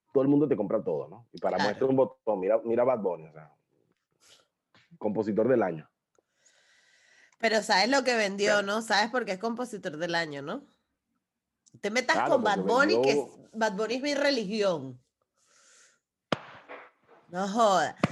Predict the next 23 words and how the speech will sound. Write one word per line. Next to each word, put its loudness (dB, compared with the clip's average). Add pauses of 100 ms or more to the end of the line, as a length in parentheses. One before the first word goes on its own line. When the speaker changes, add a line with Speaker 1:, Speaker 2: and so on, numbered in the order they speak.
(120)
Speaker 2:
No, 4
pero 4
quiero 0
decir 0
que 2
ganó 2
compositor -2
del 2
año -2
porque -4
ese -8
premio -4
lo -2
da 2
la -6
asociación -6 (480)
que 0
analiza -2
las -4
ventas -6
de -6
esas -12
composiciones. -10